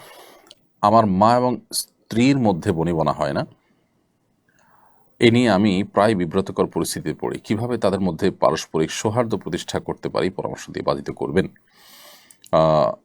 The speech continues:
প্রিয় দর্শক, মা এবং স্ত্রীর মধ্যে যখন বনিবনা হয় না, তখন আসলে ছেলেদের জন্য, স্বামীর জন্য, স্বামী হিসাবে ছেলেদের জন্য অনেক কঠিন পরিস্থিতির মুখোমুখি হতে হয়। অনেকটা, আহ, পাটা পুতুর, আহ, ঘষাঘষিতে যেরকম,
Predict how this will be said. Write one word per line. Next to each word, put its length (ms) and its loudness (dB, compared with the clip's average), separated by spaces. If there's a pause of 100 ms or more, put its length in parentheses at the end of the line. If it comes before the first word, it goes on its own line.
(200)
প্রিয় 160 2
দর্শক, 380 0 (380)
মা 220 4
এবং 220 0 (120)
স্ত্রীর 320 -2
মধ্যে 260 -2
যখন 520 0
বনিবনা 440 0
হয় 220 -2
না, 260 -4
তখন 260 -6
আসলে 380 -6 (680)
ছেলেদের 340 2
জন্য, 260 0
স্বামীর 360 -4
জন্য, 260 -4
স্বামী 260 -6
হিসাবে 280 -4
ছেলেদের 320 -4
জন্য 220 -4
অনেক 360 -4 (160)
কঠিন 300 0
পরিস্থিতির 460 -6
মুখোমুখি 600 -2
হতে 260 -6
হয়। 180 -6
অনেকটা, 420 -2 (640)
আহ, 300 2
পাটা 380 2
পুতুর, 600 -4
আহ, 240 0
ঘষাঘষিতে 720 -4
যেরকম, 480 -2